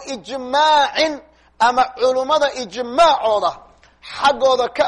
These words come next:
ahaaday qofka aan wax ku xukumin, "fa huwa mustaxiqun," qofkaa wuxuu mudanayaa, "litagliidi alcuquubati waltacziir,"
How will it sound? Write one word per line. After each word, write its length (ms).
ahaaday 340
qofka 360
aan 200
wax 180
ku 60
xukumin, 480
"fa 220
huwa 340
mustaxiqun," 1120
qofkaa 380
wuxuu 320
mudanayaa, 640
"litagliidi 840
alcuquubati 800
waltacziir," 680